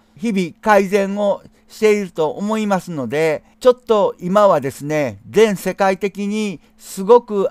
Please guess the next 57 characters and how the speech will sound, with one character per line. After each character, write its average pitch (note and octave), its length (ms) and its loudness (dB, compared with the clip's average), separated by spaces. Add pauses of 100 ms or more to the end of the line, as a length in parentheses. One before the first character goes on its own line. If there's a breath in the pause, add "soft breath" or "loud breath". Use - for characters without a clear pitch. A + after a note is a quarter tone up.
ア G3 100 0
ク - 140 -20
セ E3 100 -8
ス D#3 160 -14
が F#3 360 0 (180 soft breath)
多 A3 240 6
い E3 60 -2
の A#2+ 180 -6
で、 D#3+ 340 0 (180 soft breath)
当 A#3 220 6
面 A#3+ 220 0
の A#3+ 120 4
間 A#3 320 6
は A#3 320 4 (260)
こ A#3 60 6
れ A3+ 100 8
も F#3 460 0
し - 200 -6
ょ A3 80 6
う - 20 2
が G#3+ 120 2
な F#3 120 -2
い D#3+ 60 -4
か D3 140 -4
な F3 220 -2
と - 300 -6
思 F3 180 -4
っ - 40 -6
て、 F#3 380 -4 (140)
僕 F3+ 260 -6
も F3+ 320 -2 (100)
気 F3 120 -10
長 D#3+ 280 0
に G#3+ 280 -6 (220)
や D#3+ 140 0
っ D#3 80 -18
て D#3+ 160 -6
い D3 60 -6
ま C#3 200 -4
す。 - 180 -20 (480 soft breath)
今 A3+ 240 -2
後 C4 120 6
も G#3 380 2 (100)
こ G#3+ 140 -4
の A3 340 0 (160)
チ G3 100 -2
ャ F#3+ 80 2
ッ - 80 -20
ト G3 160 -4
ジ G3+ 180 -6
ー A3+ 80 -10
ピ A3+ 160 -6
ー G#3+ 60 -10
テ A3+ 140 -10
ィ G3 120 -4
ー - 20 -8
の、 D#3+ 360 -2